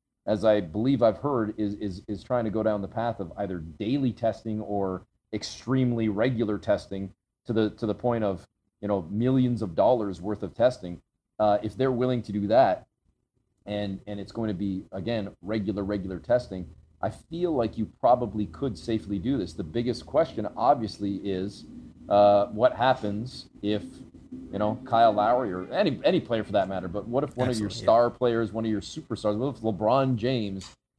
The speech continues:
Speaker 1: uh, the Lakers make it to the finals, and the night before game one, LeBron James tests positive and he's out for minimum fourteen days, and that's basically the, the duration of the finals. What then?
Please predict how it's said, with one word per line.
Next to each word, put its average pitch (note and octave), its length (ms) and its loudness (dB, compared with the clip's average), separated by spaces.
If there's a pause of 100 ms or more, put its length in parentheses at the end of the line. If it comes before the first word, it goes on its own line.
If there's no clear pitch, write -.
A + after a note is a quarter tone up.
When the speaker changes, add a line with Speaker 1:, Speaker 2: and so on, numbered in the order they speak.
(180)
Speaker 1:
uh, G2+ 340 8
the F#2+ 140 -4
Lakers A#2 420 0
make B2 220 0
it A#2+ 100 -6
to B2 80 -4
the G#2+ 100 0
finals, G2+ 600 -2
and G2+ 180 -4
the F#2+ 60 -4
night G#2+ 420 -2
before G#2+ 540 -2
game G#2+ 360 -2
one, G#2+ 400 0 (360)
LeBron A2 420 2
James A2+ 320 -2
tests A2+ 320 0
positive G2 440 4
and F#2+ 120 -6
he's A2 200 -2 (100)
out A2 220 -2
for G#2 100 -8
minimum G#2 480 -2
fourteen G#2+ 400 -4
days, G#2 320 -2
and G2 100 -6
that's G#2 220 -6
basically G#2 380 -2
the, F#2+ 200 -4 (140)
the G2+ 100 -2
duration G#2 460 -4
of F#2+ 100 -4
the G2 60 -6
finals. G#2 460 -2 (320)
What A2 320 4
then? A2+ 280 0